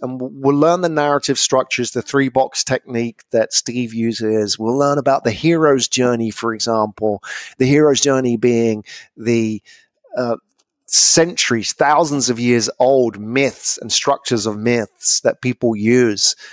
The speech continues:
to, um, present and tell stories and sell phones and get people to say yes.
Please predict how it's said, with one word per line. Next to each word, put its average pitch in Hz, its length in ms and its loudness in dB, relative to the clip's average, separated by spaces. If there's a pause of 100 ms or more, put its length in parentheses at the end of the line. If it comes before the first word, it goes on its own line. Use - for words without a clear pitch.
(180)
to, 113 460 2 (640)
um, 104 320 -4
present 117 460 0 (480)
and 104 300 -4
tell 117 200 2
stories 110 720 -2
and 104 340 -6
sell 110 640 2 (140)
phones 113 600 -2
and 107 320 -6
get - 280 -2
people 113 460 -6
to - 180 -2
say 117 220 0
yes. 107 680 0